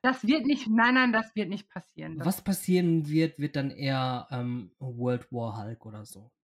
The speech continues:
Speaker 2: Das kann ich mir eher vorstellen.
Speaker 1: Aber ich find halt, ich, ich find immer noch interessant, was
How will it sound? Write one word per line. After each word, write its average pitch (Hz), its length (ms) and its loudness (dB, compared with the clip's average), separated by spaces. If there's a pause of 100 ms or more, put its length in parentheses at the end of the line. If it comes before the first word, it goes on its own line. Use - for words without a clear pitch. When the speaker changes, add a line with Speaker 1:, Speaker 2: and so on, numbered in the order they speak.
(200)
Speaker 2:
Das - 180 -10
kann 117 140 -10
ich 110 80 -10
mir 107 120 -10
eher 104 140 -14
vorstellen. 110 580 -16 (680)
Speaker 1:
Aber 220 260 2
ich - 180 -6
find 320 320 0
halt, 254 260 2
ich, - 240 -14 (160)
ich 202 200 -16
find 269 240 0
immer 254 200 0
noch 247 220 -2 (400)
interessant, 226 640 -2 (140)
was 214 220 0